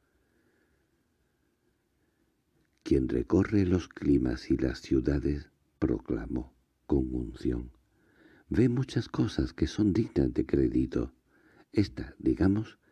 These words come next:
que solo he referido una vez al rey de los turcos, ocurrió en Sincalán, Cantón,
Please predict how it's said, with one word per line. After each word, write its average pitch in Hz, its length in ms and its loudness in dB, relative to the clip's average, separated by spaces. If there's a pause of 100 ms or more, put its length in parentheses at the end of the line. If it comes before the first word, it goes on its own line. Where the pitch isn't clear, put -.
(260)
que 64 140 0
solo 95 480 4
he 90 80 4
referido 69 560 4
una 62 220 2
vez 64 320 -2
al 64 160 -2
rey 65 240 2
de 62 160 0
los 60 240 -4 (100)
turcos, 67 540 -2 (400)
ocurrió 78 800 2
en 65 220 4
Sincalán, 71 1000 -2 (280)
Cantón, 62 580 0